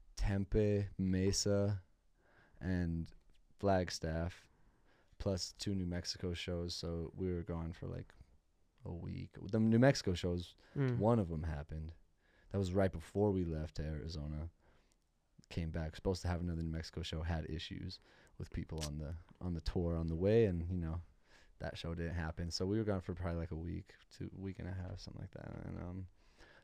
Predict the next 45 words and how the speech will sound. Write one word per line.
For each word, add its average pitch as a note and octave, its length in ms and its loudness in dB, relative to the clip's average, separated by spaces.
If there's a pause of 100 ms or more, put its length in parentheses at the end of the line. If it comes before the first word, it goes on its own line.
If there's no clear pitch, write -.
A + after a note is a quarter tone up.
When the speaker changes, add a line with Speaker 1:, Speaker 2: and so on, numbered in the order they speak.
Speaker 1:
Durango, C#3 400 10
we A#2+ 80 12
were A#2+ 60 12
only A#2+ 160 10
gone A#2 160 8
for, A2 80 2
like, F#2+ 140 4
two, A#2+ 140 4
three G#2 220 2
days. G#2 320 8 (180)
Shout C#3 220 4
out D3 100 2
to C#3+ 80 4
my G2+ 160 4
mother. F2 480 2 (240)
If - 80 -6
you C3 80 0
can't C#3 240 4
credit A2+ 340 4
your G2 120 4
Speaker 2:
Mm. F#2+ 60 4
Speaker 1:
mom, F#2 500 4 (1120)
shout B2+ 180 4
out C3 120 6
to A#2+ 80 4
all G#2+ 100 8
the G2+ 80 4
moms F#2+ 420 4
out E2 140 0
there, D#2+ 180 -4
okay? F#2+ 200 -2
This G2+ 140 2
is A#2 120 2
what G#2 100 4
happened, F2+ 400 0
all D#2 60 -2
right? E2 200 0
So - 140 -2
we're A2+ 420 6
in G2+ 240 2
Farmington. G2 720 0 (460)
We're F#2+ 120 -2
doing G#2 200 2
the G2+ 80 2
show. F2+ 460 2